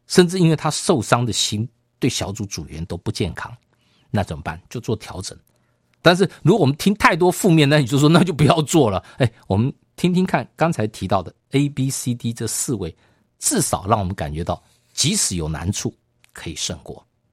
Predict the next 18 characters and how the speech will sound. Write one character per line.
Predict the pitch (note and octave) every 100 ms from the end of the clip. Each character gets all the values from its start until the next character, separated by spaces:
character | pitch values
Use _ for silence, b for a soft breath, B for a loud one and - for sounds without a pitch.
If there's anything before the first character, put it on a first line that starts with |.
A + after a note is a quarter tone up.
| _ _
而 | F#2+
且 | - E2+
呢， | D2+ _ -
有 | D#2
正 | - G#2+
能 | D#2 E2
量 | F2
的 | D#2
产 | - -
生。 | - F#2 - _ B B B _
对 | D4
一 |
个 | B3
基 | - B3
督 | C4+
徒 | -
来 | A#2 G#2+
说 | - A#2